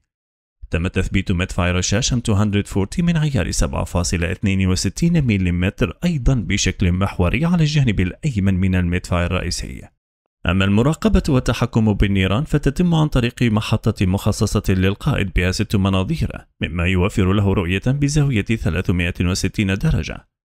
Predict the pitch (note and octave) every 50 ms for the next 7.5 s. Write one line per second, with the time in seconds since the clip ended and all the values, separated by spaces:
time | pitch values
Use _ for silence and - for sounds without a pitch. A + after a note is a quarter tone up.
0 | _ _ _ _ - - E2 E2+ F2+ G2 A2+ A2+ A2 B2+ E3+ F#3 - - D3 -
1 | - D3 C#3 C#3 A#2+ - A#2+ A#2+ - - G2+ F#2+ F#2+ G#2+ C3+ B2 - - - G2
2 | E2+ E2+ F2 F2 F2+ - G#2 - - G#2 F2 F#2 G#2 - A2 G2 F#2+ F#2+ F#2 F#2
3 | F#2+ G2 - - D3+ A#2+ E2+ G2+ G#2+ A#2 F#2 F2+ A1+ - F#2 F#2+ G2 - C#3+ D#3
4 | E3+ E3 C#3 - C#2+ E2+ F#2 G2+ G2 F#2 F#2+ G2+ G#2 G2 G#2 - - - D3+ C#3
5 | A#2+ G#2+ A2+ A2+ B2 A2+ G#2 G2+ G2+ G2 - A2 G#2 - G#2+ E2 E2+ F2+ - G#2
6 | F#2 F#2 F2 F#2 G2 - F#2 E2+ F2+ G2 - F#2+ - - A#2 G#2 F#2+ F#2+ G#2+ D3+
7 | D#3+ D3 A2+ F2+ E2+ - - G#1 -